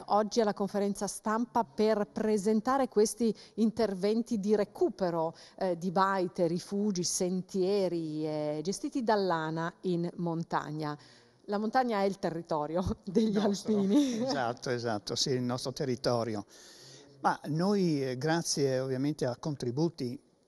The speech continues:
Speaker 2: prima di tutto del comune di Paularo, noi abbiamo un, eh, rifugio a Cason di Lanza, l'abbiamo intitolato all'ottavo reggimento Alpini,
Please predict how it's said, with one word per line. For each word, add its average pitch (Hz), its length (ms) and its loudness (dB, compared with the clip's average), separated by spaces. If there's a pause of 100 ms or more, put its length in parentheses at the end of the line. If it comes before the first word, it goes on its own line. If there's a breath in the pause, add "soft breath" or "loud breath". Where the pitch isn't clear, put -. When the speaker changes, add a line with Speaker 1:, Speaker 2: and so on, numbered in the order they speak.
(140)
Speaker 2:
prima 151 280 -2
di 123 160 -8
tutto 160 360 -4
del 127 540 0
comune 135 360 0
di 117 100 -2
Paularo, 123 640 0
noi 127 240 -6
abbiamo 123 720 -4
un, 123 300 -6
eh, 117 240 -4
rifugio 127 720 -2
a 117 100 -4
Cason 131 300 -6
di 127 100 -4
Lanza, 123 540 -4 (600 loud breath)
l'abbiamo 139 360 0
intitolato 127 1000 -4
all'ottavo 117 720 -4
reggimento 123 520 -4
Alpini, 120 560 -6